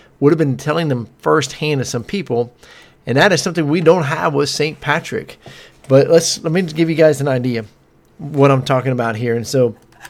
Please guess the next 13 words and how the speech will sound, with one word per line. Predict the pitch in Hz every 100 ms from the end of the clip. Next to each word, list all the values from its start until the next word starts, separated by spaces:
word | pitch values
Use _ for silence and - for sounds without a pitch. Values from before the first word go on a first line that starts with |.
| _ _ _ _ - 131
um, | 131 117 -
some | 165
of | 190
the | -
things | 170
that | 139
fascinate | 135 147 139 139 139 139
me | 135 131 135 _ _ _ _ - _ _ _ _ _
are | 127 135
things | 131 131 127
like | 123 120 123
numbers | 131 131 127 123 127 113
and | 113